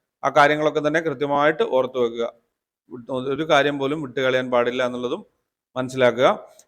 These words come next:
ഇത് പറ്റുമെങ്കിൽ ഈ ഒരു ഇൻസ്ട്രക്ഷൻ തീർച്ചയായിട്ടും നിങ്ങൾ വായിച്ച് മനസ്സിലാക്കുക. ഇത്തരം കാര്യങ്ങളാണ് ഇതിൽ വരുന്നത്. ഇനി ബാക്കിയുള്ള പരീക്ഷയ്ക്കായിട്ടുള്ള അഡ്മിറ്റ് കാർഡിലും ഇതേ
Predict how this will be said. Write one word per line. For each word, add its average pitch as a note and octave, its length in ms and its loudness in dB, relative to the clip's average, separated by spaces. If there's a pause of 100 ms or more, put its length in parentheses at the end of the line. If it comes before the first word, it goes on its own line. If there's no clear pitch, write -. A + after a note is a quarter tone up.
(240)
ഇത് G3 80 6 (100)
പറ്റുമെങ്കിൽ A3 580 4
ഈ G3 100 4
ഒരു F#3 120 6
ഇൻസ്ട്രക്ഷൻ F#3 400 -4 (140)
തീർച്ചയായിട്ടും D#3+ 440 0
നിങ്ങൾ D3+ 220 -2
വായിച്ച് C#3 320 4
മനസ്സിലാക്കുക. B2+ 520 0
ഇത്തരം D#3+ 260 0
കാര്യങ്ങളാണ് D3 440 4
ഇതിൽ C#3 200 -4
വരുന്നത്. C3 320 -4 (420)
ഇനി E3 100 0
ബാക്കിയുള്ള E3+ 460 6
പരീക്ഷയ്ക്കായിട്ടുള്ള E3 640 4
അഡ്മിറ്റ് D3+ 280 0
കാർഡിലും D3 380 4
ഇതേ D3 200 2